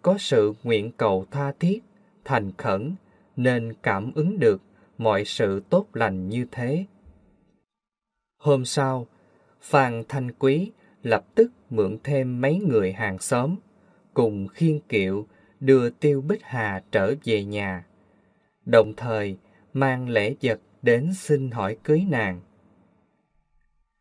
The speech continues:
Trải qua sự việc kinh hoàng, con gái bị cướp đi, bà mẹ nàng Tiêu Bích Hà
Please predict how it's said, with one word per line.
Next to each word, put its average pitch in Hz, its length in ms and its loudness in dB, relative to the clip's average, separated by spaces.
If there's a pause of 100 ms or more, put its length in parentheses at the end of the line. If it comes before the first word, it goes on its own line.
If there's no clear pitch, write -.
(560)
Trải 110 280 -2
qua 123 360 0
sự 110 360 -2
việc 110 200 -2 (160)
kinh 156 180 0
hoàng, 110 400 -6 (520)
con 113 260 0
gái 123 400 -2
bị 95 240 -2 (100)
cướp 190 260 -2
đi, 135 300 0 (840)
bà 117 280 0
mẹ 107 320 -4
nàng 110 400 -4
Tiêu 156 280 0
Bích 185 220 -4
Hà 107 400 -4